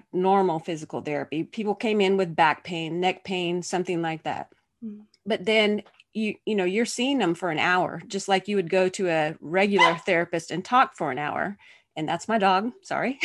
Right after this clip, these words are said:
Speaker 1: <laughs> He's, he's chiming in. Um, but I would realize these people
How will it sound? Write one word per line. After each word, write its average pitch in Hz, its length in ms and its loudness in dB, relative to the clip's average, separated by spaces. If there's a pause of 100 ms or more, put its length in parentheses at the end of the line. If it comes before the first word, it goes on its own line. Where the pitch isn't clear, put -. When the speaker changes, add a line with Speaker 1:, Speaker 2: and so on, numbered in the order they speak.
(100)
Speaker 1:
<laughs> - 140 -12
He's, 233 600 -4 (180)
he's - 240 4
chiming 220 400 0
in. 160 220 -2 (500)
Um, 175 380 4 (880)
but 202 220 2
I 233 120 6
would 240 180 2
realize 240 480 0
these 226 200 -4
people 233 720 -2